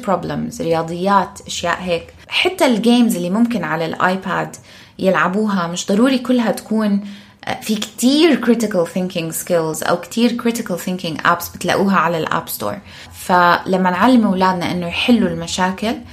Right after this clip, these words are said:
إن كانت مشاكل لغوية، مشاكل، آه، رياضيات، أشياء بالبيت، عنا ماسورة مكسورة، خلينا ن-، ن-، ندخلهم معانا يشوفوا كيف يعملوا هاي الأشياء ويحلوها معانا.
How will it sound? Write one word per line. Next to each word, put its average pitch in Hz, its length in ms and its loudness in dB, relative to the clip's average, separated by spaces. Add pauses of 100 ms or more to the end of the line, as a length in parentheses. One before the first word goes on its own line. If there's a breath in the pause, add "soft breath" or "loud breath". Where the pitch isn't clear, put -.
(300 loud breath)
إن 190 160 6
كانت 202 480 0
مشاكل 175 580 -2
لغوية، 196 720 2 (280 loud breath)
مشاكل، 175 760 -2 (120)
آه، 156 320 -4
رياضيات، 175 880 2 (420 loud breath)
أشياء 262 380 2
بالبيت، 226 560 0 (540)
عنا 220 340 4
ماسورة 214 420 2
مكسورة، 175 580 0
خلينا 208 440 -2
ن-، 190 160 2 (420 loud breath)
ن-، 185 280 0
ندخلهم 240 540 2
معانا 185 560 0 (340)
يشوفوا 196 580 -2
كيف 190 340 -4 (520)
يعملوا 180 400 2
هاي 156 120 -2
الأشياء - 360 -2
ويحلوها 165 480 -2
معانا. 143 300 -6